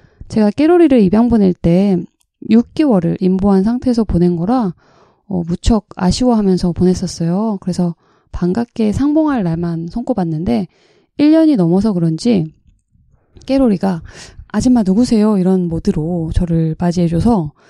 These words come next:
조금 섭섭했는데 또 나중에 점점 기억을 되찾아서 반겨주었다는 기쁜 소식을 전합니다.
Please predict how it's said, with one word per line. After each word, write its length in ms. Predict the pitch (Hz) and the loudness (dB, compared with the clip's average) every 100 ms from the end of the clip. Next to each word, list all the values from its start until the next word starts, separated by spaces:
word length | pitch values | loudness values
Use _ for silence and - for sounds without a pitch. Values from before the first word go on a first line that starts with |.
| _ _ | _ _
조금 260 | - 170 165 | -6 -4 -4
섭섭했는데 800 | 233 254 - 185 165 220 254 277 | -2 -2 0 0 0 0 -2 -4
또 100 | 214 | -6
나중에 360 | 170 165 180 170 | -2 0 0 0
점점 440 | - 175 180 180 175 | 0 0 2 0 0
기억을 380 | 196 180 175 | -2 -2 -2
되찾아서 680 | 170 175 240 220 175 196 277 _ _ _ | -2 -2 0 0 0 0 -2 _ _ _
반겨주었다는 720 | - 180 175 185 175 - 165 170 | -4 0 2 2 2 2 0 0
기쁜 340 | 202 - 202 | 0 0 0
소식을 600 | 202 233 190 160 202 311 | 0 -4 -2 0 0 -4
전합니다. 580 | - 180 165 151 160 | -2 0 0 -4 -10